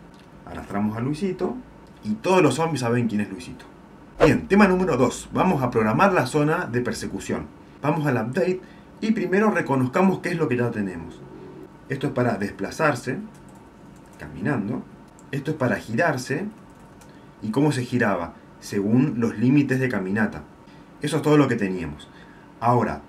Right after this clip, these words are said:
todo esto que tenemos va a ser el modo pasivo, en realidad.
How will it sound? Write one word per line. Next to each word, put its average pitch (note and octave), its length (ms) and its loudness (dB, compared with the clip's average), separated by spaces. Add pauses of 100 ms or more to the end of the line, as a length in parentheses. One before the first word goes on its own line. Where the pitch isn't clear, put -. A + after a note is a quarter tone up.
(120)
todo D#3 300 4
esto A2+ 420 0 (440)
que F2+ 80 -12
tenemos C3+ 520 -2 (640)
va C3 60 2
a B2+ 40 -2
ser D#3 300 2
el A2+ 180 -2
modo C3+ 360 2
pasivo, A#2 680 -2
en F2+ 140 -12
realidad. E2+ 380 -10